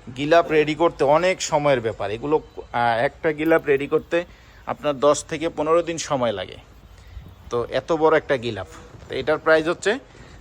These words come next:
আপনার সাত হাজার পাঁচশো টাকা। যারা এগুলো অর্ডার করতে চান, WhatsApp-এ অর্ডার করবেন। এরপর আমি একটু মশারিটা আপনাদের দেখাই। এটা সবচেয়ে আকর্ষণীয় একটা জিনিস। এটা হচ্ছে প্যারাশুট কাপড় দিয়ে তৈরি করে, এটার ভিতরে পানি ঢুকবে না, ওয়াটারপ্রুফ। আহ,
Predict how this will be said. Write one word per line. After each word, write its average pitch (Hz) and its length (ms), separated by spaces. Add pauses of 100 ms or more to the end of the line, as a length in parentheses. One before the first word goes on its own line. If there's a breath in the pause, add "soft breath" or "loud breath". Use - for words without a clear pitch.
আপনার - 220
সাত 139 320
হাজার 147 240 (380 loud breath)
পাঁচশো 139 320
টাকা। 107 260
যারা 127 220
এগুলো 165 260
অর্ডার 156 220
করতে 165 240
চান, 175 200
WhatsApp-এ 135 440
অর্ডার 135 240
করবেন। 139 340 (500 soft breath)
এরপর 147 260
আমি 147 140
একটু 143 160
মশারিটা 135 520
আপনাদের 123 360
দেখাই। 117 360
এটা 123 240
সবচেয়ে 117 440
আকর্ষণীয় 135 500
একটা 127 180
জিনিস। 110 380 (420 loud breath)
এটা - 160
হচ্ছে 127 180
প্যারাশুট 123 540
কাপড় 127 320
দিয়ে 131 180
তৈরি 123 260
করে, 127 200
এটার 120 160
ভিতরে 131 220
পানি 120 260
ঢুকবে 120 300
না, 135 100
ওয়াটারপ্রুফ। 117 760 (200)
আহ, 104 360